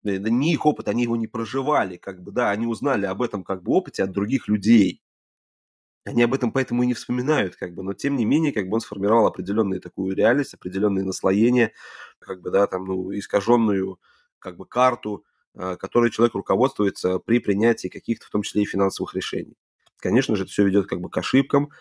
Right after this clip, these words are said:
к потере возможностей, к, э, потере времени, там, и прочее, прочее.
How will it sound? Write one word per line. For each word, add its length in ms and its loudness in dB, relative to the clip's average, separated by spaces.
к 100 -20
потере 300 0
возможностей, 1080 0
к, 160 -8
э, 720 -2
потере 340 2
времени, 480 2
там, 220 -4
и 40 -6
прочее, 360 0
прочее. 460 -6